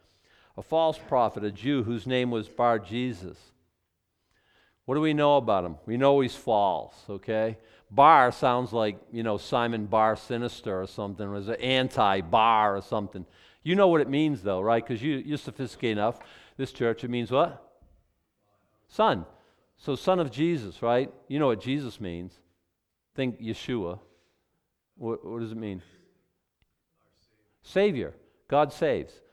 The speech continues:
Yahushua, salvation of God, or God saves. Uh, and 'cause the Greek version is Jesus. So this guy's name is Son of Salvation. <laughs> Is he? Not so much.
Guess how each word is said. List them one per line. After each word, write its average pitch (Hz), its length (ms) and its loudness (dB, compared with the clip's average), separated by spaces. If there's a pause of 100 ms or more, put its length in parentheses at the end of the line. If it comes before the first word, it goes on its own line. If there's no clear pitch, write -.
(240)
Yahushua, 120 720 -2 (340)
salvation 120 640 0
of 95 100 -12
God, 104 260 0
or 95 60 -6
God 104 300 -2
saves. 98 520 -4 (180)
Uh, 92 200 -8 (440)
and 110 180 -6
'cause 120 200 -8
the 117 100 -8
Greek 117 340 -6
version 104 380 -6
is 95 120 -12
Jesus. 117 400 -8 (220)
So - 120 -4
this 190 100 -4
guy's 214 260 2
name 170 180 0
is 123 100 -4
Son 147 220 -2
of 127 100 -6
Salvation. 117 880 0 (220)
<laughs> 113 260 -14 (220)
Is 131 200 0
he? 151 200 -2 (160)
Not 196 840 2
so 156 260 2
much. 85 460 -4